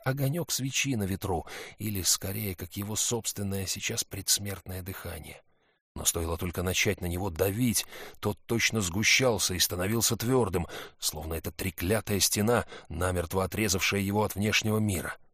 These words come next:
Без толку долбить скалу даже тяжелым молотом. Израсходуешь все силы, а на выходе получишь, в лучшем случае, щепотку гранитной пыли.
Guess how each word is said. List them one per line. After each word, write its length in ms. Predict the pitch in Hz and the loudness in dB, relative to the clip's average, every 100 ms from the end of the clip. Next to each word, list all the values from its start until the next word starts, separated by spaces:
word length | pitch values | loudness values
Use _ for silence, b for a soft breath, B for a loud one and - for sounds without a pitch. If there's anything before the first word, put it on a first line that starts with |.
| _ _ _ _ _ - | _ _ _ _ _ -12
Без 340 | 85 60 - | -6 -4 -4
толку 300 | - 85 - | -4 -8 -8
долбить 400 | 82 85 80 90 | -6 -6 -4 0
скалу 380 | - - 101 113 | 0 0 -2 -2
даже 280 | 87 98 90 | -2 -2 -2
тяжелым 520 | - 92 92 104 98 | -4 -2 0 0 0
молотом. 640 | 90 95 104 76 - 67 - B B B - | 0 0 0 -2 -8 -10 -12 B B B -8
Израсходуешь 720 | 80 82 - - 95 92 - | -6 -4 -2 -4 -4 -4 -2
все 180 | - 92 | -2 0
силы, 360 | - 120 95 | 0 0 -4
а 80 | 82 | -4
на 100 | 90 | -4
выходе 380 | 120 107 87 92 | -6 -6 -6 -4
получишь, 580 | - 123 120 92 - b b b | -2 -2 -2 0 -2 b b b
в 140 | - 110 | -6 -4
лучшем 340 | - - 110 | -4 -2 -2
случае, 440 | - 113 107 101 | 0 0 -2 0
щепотку 480 | 95 98 98 92 - | 0 0 -2 -6 -6
гранитной 500 | 85 85 78 - - | -8 -6 -8 -8 -12
пыли. 380 | - - 71 - | -12 -14 -14 -18